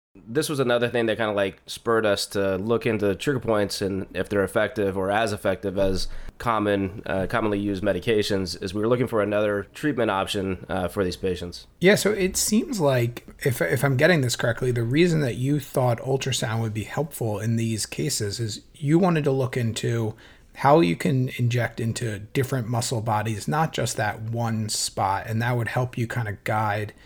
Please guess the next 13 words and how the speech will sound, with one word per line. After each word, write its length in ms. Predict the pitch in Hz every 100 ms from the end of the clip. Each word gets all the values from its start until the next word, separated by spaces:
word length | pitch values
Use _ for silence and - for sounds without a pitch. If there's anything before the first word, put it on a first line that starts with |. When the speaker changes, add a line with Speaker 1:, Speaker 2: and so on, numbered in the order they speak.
| - -
Speaker 2:
into 260 | - 175 -
the 100 | 147
different 340 | 139 123 127
muscle 300 | 107 113 123
bellies 500 | 113 110 110 113 110 - - - - -
and 360 | 170 226 -
kind 180 | - 196
of 80 | 185
avoiding 500 | 170 147 156 151 143
any, 460 | 135 131 123 123 - -
any 160 | 139 127
structures 800 | - 147 123 - 113 107 104
that 280 | - 120 110